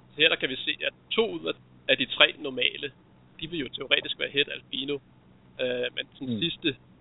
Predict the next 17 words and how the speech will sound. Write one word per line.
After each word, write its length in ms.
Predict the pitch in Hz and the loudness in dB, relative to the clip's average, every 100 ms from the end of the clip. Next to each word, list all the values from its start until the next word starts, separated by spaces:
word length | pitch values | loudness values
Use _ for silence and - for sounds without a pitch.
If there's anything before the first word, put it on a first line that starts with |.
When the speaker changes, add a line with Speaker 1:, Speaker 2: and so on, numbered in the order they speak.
| - _ - | -20 _ -8
Speaker 1:
vil 120 | 131 | -2
så 120 | 139 | 2
være 200 | 131 127 - | 6 6 8
bare 140 | 143 131 | 4 4
helt 180 | 160 - | 0 -2
normal. 300 | 123 - - - - - - - - - - | -2 -4 -4 -20 -20 -20 -20 -20 -20 -18 2
Øh, 160 | 127 127 | 4 6
og 40 | 131 | 6
i 120 | 165 | 4
den 60 | |
her 180 | 165 156 156 - - - | 4 2 2 -4 -20 -8
situation, 480 | - - 123 - - | 2 4 6 6 4
så 120 | 165 - - | -4 -8 4
kalder 200 | 143 151 | 6 6
man 140 | 120 | 0
så 120 | - 135 | -4 0
typisk, 460 | 151 139 143 - | 0 4 2 2